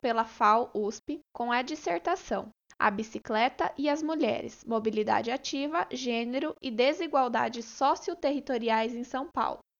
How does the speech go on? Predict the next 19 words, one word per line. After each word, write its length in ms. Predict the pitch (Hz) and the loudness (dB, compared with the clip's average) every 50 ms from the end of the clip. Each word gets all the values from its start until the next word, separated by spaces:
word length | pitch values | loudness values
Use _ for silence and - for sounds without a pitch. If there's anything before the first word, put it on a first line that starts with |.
| _ _ - | _ _ -8
Em 120 | 269 285 | -6 -6
suas 320 | - - 359 403 494 - - | -6 -4 -2 -2 -2 -2 -4
pesquisas, 680 | - - 226 - - - - 247 233 220 226 208 220 | -4 -6 -6 -6 -8 -8 -4 -4 -4 -2 -4 -4 -4
Marina 480 | 233 220 220 226 226 233 269 294 320 311 | -2 0 2 2 2 0 -2 -2 -4 -4
Koller 600 | 311 - - 240 202 208 208 208 214 240 - - | -4 -4 -2 -2 0 0 0 0 -2 -2 -4 -4
tratava 500 | - 233 226 226 - 240 233 254 - 294 | -2 -2 -2 0 2 2 2 2 2 0
sobre 320 | 302 - - 262 226 226 | -4 -4 -4 -2 0 0
a 60 | 226 233 | 0 0
relação 640 | 240 277 277 311 381 403 - - - 240 226 220 220 - | 2 2 2 2 2 0 -4 -4 -4 -2 -2 -2 -2 -4
entre 260 | 226 226 220 226 233 | -6 -6 -6 -8 -8
planejamento 760 | 226 226 220 214 214 214 220 220 208 214 220 262 294 - 381 | -4 -4 -4 -2 -2 -4 -4 -4 -4 -4 -6 -6 -6 -6 -4
urbano, 560 | 403 349 359 262 254 226 220 226 240 247 302 - - - _ | -4 -4 -2 0 2 2 2 0 0 -4 -6 -10 -16 -12 _
mobilidade 640 | - 226 214 208 220 214 214 208 220 226 240 262 302 | -4 -2 0 0 0 2 2 4 6 6 6 4 2
urbana 560 | 320 330 359 254 247 240 233 233 233 240 254 - - - | -2 -2 0 0 0 2 0 0 -2 -4 -6 -6 -4 -4
e 120 | 285 311 | -4 -2
gênero. 480 | 294 262 226 196 196 202 196 190 - - - _ _ - | 0 0 -2 -2 -2 -4 -6 -6 -8 -10 -14 _ _ 2
Ela 200 | 285 302 294 285 | 4 4 4 2
também 420 | 285 240 220 226 214 220 214 214 | 0 -2 -6 -4 -4 -4 -4 -6
foi 480 | - - - 277 254 233 214 208 214 | -8 -6 -2 0 0 2 2 0 -2